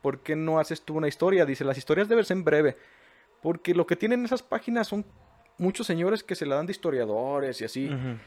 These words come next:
Speaker 1: y te avientan un show mareador, pero gacho, que en cuanto lees tres renglones, dices, lo pasas. Dice, "Ponles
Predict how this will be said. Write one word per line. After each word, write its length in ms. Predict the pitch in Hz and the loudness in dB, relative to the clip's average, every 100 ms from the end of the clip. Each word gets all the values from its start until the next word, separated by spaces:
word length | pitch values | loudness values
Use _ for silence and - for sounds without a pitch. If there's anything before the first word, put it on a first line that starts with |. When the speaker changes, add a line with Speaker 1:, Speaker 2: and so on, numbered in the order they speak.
| - | -12
Speaker 1:
y 100 | - | -6
te 120 | 131 156 | 2 2
avientan 320 | 143 170 196 | 2 -2 0
un 100 | 196 | 0
show 160 | 208 196 | -2 -2
mareador, 540 | 202 175 147 139 156 | 0 2 2 0 -4
pero 580 | 214 202 165 135 120 117 | -4 -2 0 -2 -4 -4
gacho, 440 | 113 165 226 226 220 - _ | 0 0 0 -2 -4 -16 _
que 140 | 156 | 2
en 100 | 147 | 2
cuanto 280 | 151 147 151 | 2 -2 0
lees 160 | 151 180 | 0 -2
tres 160 | - | -4
renglones, 400 | 220 214 208 220 | -4 -2 0 0
dices, 240 | 180 139 - _ | -2 -6 -8 _
lo 180 | - 120 | -2 0
pasas. 280 | 156 147 127 | 2 2 0
Dice, 200 | 123 - | -6 -10
"Ponles 500 | - 170 208 233 - | -4 2 2 2 -4